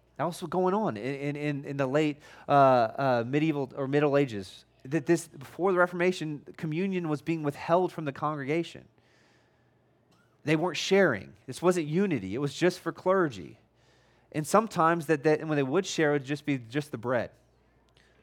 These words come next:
They'd come up and, you know, the, the, the members would get the bread and not, not, not the wine. Kinda like the Cor-, the Corinthians, like, "What are you gonna do? You're gonna get drunk on the wine in the back?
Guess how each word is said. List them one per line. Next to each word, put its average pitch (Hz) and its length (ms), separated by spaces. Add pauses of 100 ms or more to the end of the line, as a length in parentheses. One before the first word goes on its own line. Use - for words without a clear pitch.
(120)
They'd 110 140
come 143 200
up 143 220
and, 101 140 (460)
you 123 180
know, 113 140
the, 113 100
the, 120 160
the 120 120
members 139 300
would 123 100
get 139 100
the 123 80
bread 131 400 (260)
and 120 180
not, 131 340
not, 135 320
not 127 180
the 117 80
wine. 110 380 (1000)
Kinda 165 280
like 175 200
the 165 80
Cor-, 180 280 (140)
the 147 80
Corinthians, 139 460
like, 113 180 (380)
"What 165 180
are 233 40
you 240 40
gonna 214 160
do? 226 120
You're 151 220
gonna 147 60
get 143 160
drunk 143 280
on 180 40
the 156 60
wine 147 320
in 175 80
the 131 80
back? 131 520